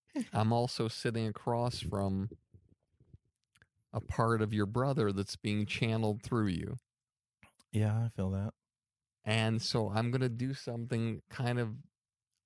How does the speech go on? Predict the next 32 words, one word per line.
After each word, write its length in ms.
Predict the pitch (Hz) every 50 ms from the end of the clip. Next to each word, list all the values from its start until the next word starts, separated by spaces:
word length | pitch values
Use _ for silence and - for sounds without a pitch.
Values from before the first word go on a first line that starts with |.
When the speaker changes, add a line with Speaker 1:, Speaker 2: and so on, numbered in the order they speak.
| _ _ _ _
Speaker 1:
unique, 580 | - 113 117 113 120 120 123 143 175 175 165 -
I 120 | 104 104
guess. 560 | 101 92 98 92 76 - 104 - - - - - _ _ _ _ _ _ _ _ _ _ _ _ _ _ _ _ _ _ _ - _ _ _ - - - - _
I'm 160 | - 101 117
gonna 140 | 120 120 117
ask 320 | 113 120 131 139 - - -
you 80 | 123
three 300 | 117 - 131 123 135 131
questions, 640 | 127 - - 139 139 139 131 - - 113 107 107 107
and 80 | 110 107
I'm 80 | 110
gonna 180 | 110 110 110 104
ask 380 | 110 113 113 123 120 - -
you 80 | 120 113
to 80 | 104 101
answer 440 | 98 113 117 127 127 - - 110
them 340 | 101 98 98 98 98 98 95 -
as 300 | - 101 101 110 113 110
yourself 540 | - 110 107 - - - 127 117 120 123 127
first. 600 | - - 123 110 107 107 113 - - - - - -
Speaker 2:
Okay. 520 | 120 135 160 151 - 170 151 123 185 214 - - - -
Speaker 1:
And 180 | - 107 110
then 160 | 110 117 113 110
as 320 | 101 107 110 110 107 -
your 120 | 117 107 107
brother 440 | 101 - 117 110 110 107 113 107 104
second. 560 | - - - 123 101 95 - - - 113 117 - - 110
Speaker 2:
<laughs> 140 | - - -
All 100 | 254 - - 240 - -
right, 140 | 262 269 - 330
I'll 100 | 277 - _ -
try. 420 | - - - 156 - - - -